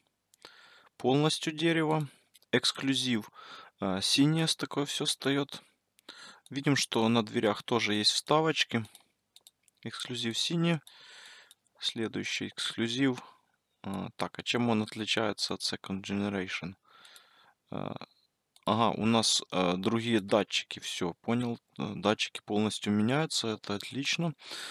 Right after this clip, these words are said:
Э, стандарт, на котором мы стояли, видим, что, э, некоторые приборчики прибавляются здесь. Второй стандарт — это синее,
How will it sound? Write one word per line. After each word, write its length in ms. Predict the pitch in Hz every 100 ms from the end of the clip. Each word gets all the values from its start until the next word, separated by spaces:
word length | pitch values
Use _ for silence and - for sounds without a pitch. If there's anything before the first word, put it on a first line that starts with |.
| - - -
Э, 100 | 104
стандарт, 580 | - - 110 107 127 -
на 100 | 147
котором 480 | - 151 160 156 156
мы 60 |
стояли, 560 | 147 - 151 147 147 139
видим, 340 | 123 123 117
что, 440 | 113 - - 110 107 - - - - - -
э, 320 | 98 95 95
некоторые 480 | 113 117 - 113 110
приборчики 640 | - 110 110 107 - - -
прибавляются 840 | - 101 104 104 110 120 127 - 135
здесь. 420 | 135 139 151 - _ _ _ - - -
Второй 420 | _ - 110 123 147
стандарт — 640 | - 151 151 151 156 -
это 200 | 117 -
синее, 640 | - - 139 160 156 147